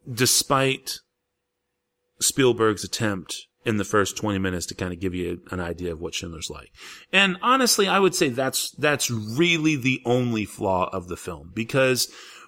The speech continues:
once you're buying into the narrative, once you're buying into the way these characters are being treated, and you can legitimately see that Schindler cares. And I think that the moment that the film truly shifts perspective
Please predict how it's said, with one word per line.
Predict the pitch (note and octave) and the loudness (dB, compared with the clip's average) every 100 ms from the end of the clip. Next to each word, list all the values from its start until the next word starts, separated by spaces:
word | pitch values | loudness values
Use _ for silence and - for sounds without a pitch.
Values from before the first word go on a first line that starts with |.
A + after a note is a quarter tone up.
| _ | _
once | A2 A#2+ E3 F#3+ - | -6 0 2 4 4
you're | F3+ | 2
buying | C3+ C#3+ C#3+ C#3 | 2 2 2 0
into | B2+ A#2+ G#2+ | 0 -2 -4
the | G#2 | -2
narrative, | G2+ G2+ G2+ F#2 | 0 2 2 -2
once | A#2 D3 - | -4 -2 -2
you're | |
buying | A#2+ A2+ A#2 A2 G#2+ | -2 0 0 0 0
into | G#2 A2 | -2 -2
the | |
way | F#2+ F#2+ | -2 -2
these | F#2+ - | -2 -4
characters | G2+ G2 G2 | -4 -4 -6
are | F2 | -8
being | F#2 | -8
treated, | F2+ - F#2+ F#2+ | -6 -6 -2 -2
and | F#2+ | -2
you | A2 | -4
can | A2 C3+ B2 | -2 -2 0
legitimately | C3 A2+ D#3 D#3+ D3+ B2 | 0 2 4 4 2 0
see | G#2+ - A#2 G#2+ F#2 F#2+ - - - - | 0 2 2 0 -2 -8 -18 -20 -20 -6
that | G2+ A2 G#2 - _ - | 2 4 2 0 _ -4
Schindler | - C#3 B2 A2 G2+ F#2+ | 0 2 2 2 2 0
cares. | - - A#2+ G2+ E2 A2+ | -4 0 2 2 0 0
And | A#2+ | 0
I | |
think | C3 F3+ F3+ | 2 0 -2
that | F3 | -4
the | C#3 | -2
moment | B2 C3 G3+ A#3+ A#3+ | 0 2 2 2 2
that | F#3+ F3+ | 0 0
the | D3 | -2
film | - D3+ D#3 D3 D3 | 0 2 4 2 0
truly | - - G#3 A3 G#3+ G3 | -4 -2 0 0 0 0
shifts | - - E3+ E3 - | 2 2 2 2 -2
perspective | - C#3 - B2 A#2+ - F2 D#2+ - | -4 -6 -2 -2 -2 -6 -10 -10 -16